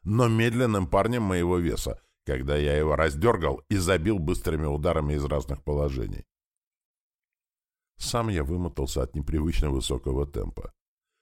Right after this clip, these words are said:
Все же рассчитывал, что на спарринг продолжительностью всего на две минуты в раунде меня хватит.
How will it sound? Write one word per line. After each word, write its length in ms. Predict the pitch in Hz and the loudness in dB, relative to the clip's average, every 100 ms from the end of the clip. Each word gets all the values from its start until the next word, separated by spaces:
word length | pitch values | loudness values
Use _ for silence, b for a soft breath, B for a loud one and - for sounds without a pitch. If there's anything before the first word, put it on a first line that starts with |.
| _ | _
Все 200 | - 67 | -4 -2
же 180 | 65 - | -2 -4
рассчитывал, 680 | - 87 - 95 80 71 69 | 0 0 0 -4 -2 -2 -2
что 200 | - 85 | -2 -2
на 160 | 82 | 0
спарринг 500 | 71 - 104 95 62 | -2 0 0 0 -2
продолжительностью 840 | - 69 73 73 78 69 65 - 69 | -4 -2 0 0 -2 -4 -4 -4 -4
всего 280 | - 82 | 0 0
на 140 | 73 71 | 0 0
две 160 | 73 | 0
минуты 420 | 73 78 80 69 69 | 0 0 -2 -2 -2
в 80 | |
раунде 360 | 82 101 90 64 | 2 2 0 -2
меня 260 | 64 69 80 | -2 -2 -4
хватит. 520 | 90 71 52 - | -2 -4 -4 -8